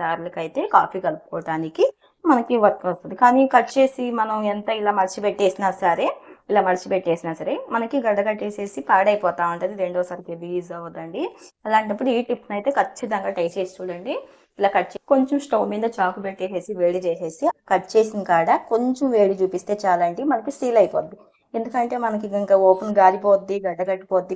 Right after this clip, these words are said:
పాడైపోద్ది అనే వాస్తు భావన కూడా ఉండదు. చూసారు కదా, ఈ విధంగా మనకి గడ్డ కట్టి ప్యాకింగ్ సీల్ చేసేసినట్టు అయిపోద్ది. మళ్ళీ కట్ చేసేసుకొని మళ్ళీ బ్లూ ప్యాకెట్ వేసుకోవచ్చు. మరో ఫీజిబుల్ టిప్ అండి,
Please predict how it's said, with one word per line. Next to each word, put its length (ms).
పాడైపోద్ది 640
అనే 240
వాస్తు 480
భావన 320
కూడా 140
ఉండదు. 260
చూసారు 300
కదా, 140
ఈ 100
విధంగా 280
మనకి 280
గడ్డ 120
కట్టి 160
ప్యాకింగ్ 400
సీల్ 260
చేసేసినట్టు 540
అయిపోద్ది. 380
మళ్ళీ 260
కట్ 220
చేసేసుకొని 600
మళ్ళీ 220
బ్లూ 120
ప్యాకెట్ 280
వేసుకోవచ్చు. 560
మరో 220
ఫీజిబుల్ 440
టిప్ 220
అండి, 180